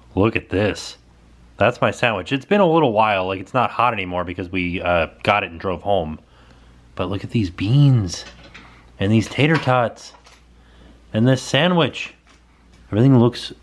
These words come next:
amazing. A lot of cheese on there, though. For my review of the Longhorn at Four Rivers, I would not order that again.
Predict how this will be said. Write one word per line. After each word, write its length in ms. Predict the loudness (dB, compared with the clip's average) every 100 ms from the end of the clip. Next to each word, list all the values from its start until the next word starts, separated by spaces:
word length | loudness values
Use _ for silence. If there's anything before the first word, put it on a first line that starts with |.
| -4
amazing. 560 | -2 2 2 2 -2 -8 -18 -20 -20 _ _ -10
A 60 | 0
lot 180 | 0 0
of 60 |
cheese 200 | -2 -2
on 120 | -2 -6
there, 140 | -6
though. 180 | -8 -6
For 140 | 0 2
my 120 | 2
review 580 | 0 -2 -2 2 4 4
of 120 | 2
the 80 | 0
Longhorn 640 | 2 2 2 -2 -2 0
at 180 | 0 0
Four 160 | 2 2
Rivers, 400 | 2 2 0 -2
I 420 | 0 0 2 -2
would 280 | -2 0 2
not 520 | 4 4 4 2 0
order 180 | 0 2
that 180 | 4 2
again. 400 | 0 0 -2 -6